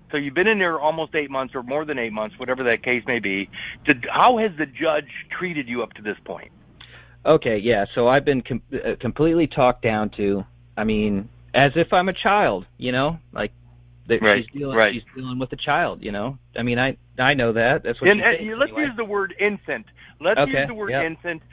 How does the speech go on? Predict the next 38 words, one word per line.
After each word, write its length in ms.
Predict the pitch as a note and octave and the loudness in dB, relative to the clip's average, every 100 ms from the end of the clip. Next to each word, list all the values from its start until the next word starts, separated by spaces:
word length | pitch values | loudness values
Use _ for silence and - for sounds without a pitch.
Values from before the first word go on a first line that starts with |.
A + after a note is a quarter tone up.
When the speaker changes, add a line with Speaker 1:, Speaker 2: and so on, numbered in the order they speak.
| - | -8
Speaker 2:
Yep. 100 | A2+ | 0
Speaker 1:
because 320 | D#3 - G#3 F3 B2 | 0 4 2 2 -4
that's 420 | F#3+ F#3+ A#3+ - F3+ | 2 2 2 -4 -6
what 240 | G#3 - | -6 -4
the 60 | F#3 | -8
birth 280 | D#3+ F#3 - | -4 -6 -8
certificated 680 | - E3+ F3 E3 D#3+ C#3+ C3+ | -16 -10 -10 -4 -2 -2 -4
person 340 | D#3 C3+ D#3+ | -6 -4 2
is, 200 | F#3 F3+ - - - - | 4 4 0 -14 -18 0
an 160 | D3 C#3+ - | 0 0 2
infant. 460 | A#3+ A#3+ - A2+ - - - - - - _ - - - - - - - - - - | 2 2 -4 -10 -12 -20 -20 -20 -20 -20 _ -20 -20 -20 -20 -20 -20 -20 -20 -20 -2
Speaker 2:
Yeah, 300 | C#3 A#2 G#2 | 0 2 -2
yeah, 160 | A2+ A2+ | -2 -4
it's 120 | - | -2
definitely 380 | B2+ A#2 B2 A2 | -4 -4 -4 -4
an 60 | G#2+ | -2
infant. 380 | G#2+ - G2+ - - - - | -4 -6 -8 -10 -20 -20 -6
So 80 | D3 | -2
she's 240 | C#3 G#3+ - | 0 -2 -2
treating 300 | G3 F3 D#3 | -2 -2 0
me 120 | D3+ | 0
like 200 | C3+ A#2+ | 2 2
an 80 | B2+ | 0
infant 400 | A#2 - A#2 A#2 _ _ | -2 0 -2 -2 _ _
and 460 | A2+ A#2 A#2+ A2+ A2+ _ - - - - - | -2 2 2 0 -4 _ -20 -20 -20 -20 -4
talking 360 | D#3 C#3 E3 C#3 | 4 4 4 0
down 260 | B2+ B2+ | 0 0
to 60 | A#2+ | 0
me, 220 | A#2+ C3+ | -2 -2
and, 160 | C3 C3+ | -2 -2
and 180 | D3+ E3+ | -2 0
that's 200 | G#3+ - | -2 0
the 60 | |
way 140 | F#3 D3+ | 2 2
she's 200 | - C3+ | 0 -4
talking 320 | D#3 C3+ C3 | 0 0 0
to 120 | A2+ C#3 | 0 2
everyone 500 | C3+ C#3 A2 G#2+ | 2 0 -2 -4